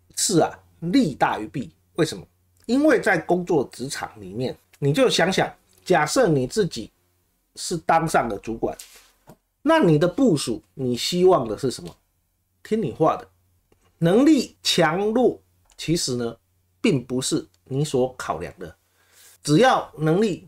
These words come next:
还过得去，这样就行了，并不一定呢，要特别特别厉害，你就会呢，很喜欢这个员工，甚至啊，就把他拉拔起来。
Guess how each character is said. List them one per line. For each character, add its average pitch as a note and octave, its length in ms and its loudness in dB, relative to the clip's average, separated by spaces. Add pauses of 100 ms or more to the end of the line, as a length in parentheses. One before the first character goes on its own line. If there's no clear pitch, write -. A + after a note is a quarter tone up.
(160)
还 C#3+ 180 -2
过 F#3 180 0
得 C#3+ 100 4
去， - 300 -2 (460)
这 F3+ 100 -2
样 D#3 100 0
就 C#3 120 -2
行 G2 220 -8
了， E2+ 200 -14 (240)
并 A3+ 200 2
不 A3+ 200 -2
一 D3+ 80 -2
定 D#3+ 240 -6
呢， A#2+ 160 -8 (160)
要 C#3+ 180 -4
特 A3+ 320 0
别 C3+ 160 0
特 C#3+ 160 -2
别 A#2 100 0
厉 A2+ 160 -6
害， G#2+ 360 -12
你 D3+ 300 6
就 F#3+ 200 4
会 F3+ 240 4
呢， A#2+ 300 -2
很 D3 180 0
喜 C3+ 220 -2
欢 C#3 180 -2
这 C#3+ 100 -6
个 C3 220 -4 (760)
员 B2+ 200 -4
工， C#3 260 -2 (800)
甚 - 240 -4
至 D3 140 -4
啊， B2 100 0 (280)
就 D#3 80 -8
把 F#2 140 -14
他 - 340 -8 (100)
拉 B2 180 -6
拔 A2 160 -4
起 - 180 -12
来。 - 140 -20